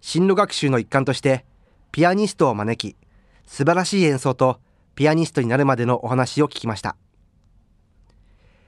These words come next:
一年生は職場体験学習、二年生は立志の茶会と修学旅行、三年生は進路決定に向けて取り組んでいます。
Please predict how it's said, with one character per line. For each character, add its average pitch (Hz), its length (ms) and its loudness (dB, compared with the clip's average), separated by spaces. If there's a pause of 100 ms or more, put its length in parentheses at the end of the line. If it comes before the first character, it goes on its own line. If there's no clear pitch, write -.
(280)
一 135 180 -6
年 180 160 2
生 143 160 2
は 123 260 2 (160)
職 131 260 -4
場 180 120 4
体 170 160 0
験 160 160 0
学 151 160 0
習、 - 300 -6 (1000)
二 143 100 2
年 190 160 2
生 156 200 2
は 123 240 0 (260)
立 175 180 2
志 - 180 -4
の 131 120 2
茶 131 140 -4
会 135 180 0
と 139 180 0
修 147 260 0
学 175 180 2
旅 156 100 2
行、 104 260 -4 (840)
三 147 220 0
年 165 120 2
生 131 180 -2
は 117 220 -2 (180)
進 170 280 0
路 196 80 2
決 190 200 -4
定 156 140 0
に 120 80 -2
向 113 80 -2
け 123 100 -4
て 135 120 -2
取 131 180 -2
り 123 40 -10
組 143 120 0
ん - 20 -2
で 123 80 -2
い 104 60 -2
ま 101 80 -6
す。 - 220 -18